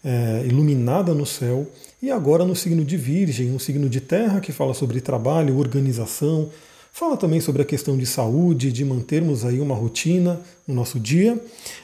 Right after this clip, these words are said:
Essa lua hoje faz dois aspectos, um deles desafiador, o outro muito interessante. Na verdade, essa lua, ela vai participar de um aspecto que se forma hoje que é maravilhoso. Eu vou começar falando sobre ele.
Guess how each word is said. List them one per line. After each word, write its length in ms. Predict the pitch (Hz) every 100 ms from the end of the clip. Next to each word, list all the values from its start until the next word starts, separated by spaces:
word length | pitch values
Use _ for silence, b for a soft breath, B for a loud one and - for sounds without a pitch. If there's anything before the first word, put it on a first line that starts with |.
| -
Essa 240 | 254 254
lua 240 | 185 208 156
hoje 260 | 165 156
faz 380 | - 165 151 117
dois 360 | 123 160 269 226
aspectos, 760 | 220 - 139 135 - 254 - b b -
um 180 | 285 247
deles 400 | 208 196 190 139
desafiador, 720 | 143 170 - 151 123 135 160
o 60 |
outro 400 | 131 131 175 151
muito 380 | 127 127 180 175
interessante. 760 | 156 143 131 - 127 147 - 156 B B B B
Na 80 | 247
verdade, 380 | 226 156 185 185
essa 180 | - 156
lua, 240 | 143 202
ela 120 | 143
vai 140 | 131 170
participar 880 | 196 202 - 185 - 135 156 - B B _
de 200 | 131 170
um 100 | 247
aspecto 540 | 175 - 165 170 -
que 80 | 147
se 120 | -
forma 380 | 170 151 143 143
hoje 320 | 123 143 131
que 100 | 139
é 40 | 143
maravilhoso. 720 | 131 135 127 113 127 127 101 120
Eu 120 | 156
vou 140 | 165
começar 380 | 180 175 165 190
falando 320 | 180 156 185
sobre 260 | - 180 180
ele. 400 | 127 131 107